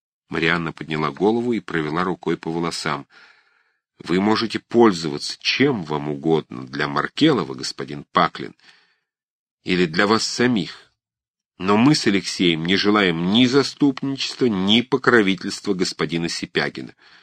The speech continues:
Мы покинули его дом не для того, чтобы стучаться в его дверь просителями.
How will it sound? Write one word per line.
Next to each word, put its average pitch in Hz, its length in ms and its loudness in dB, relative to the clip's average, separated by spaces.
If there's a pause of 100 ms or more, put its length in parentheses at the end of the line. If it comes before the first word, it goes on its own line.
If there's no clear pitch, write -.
(560)
Мы 101 200 4
покинули 107 480 4
его 95 220 4
дом 120 280 2
не 104 100 0
для 95 160 0
того, 110 240 2
чтобы - 280 -2
стучаться - 580 -2
в 87 60 -4
его 87 260 2
дверь 85 300 2
просителями. 87 800 -2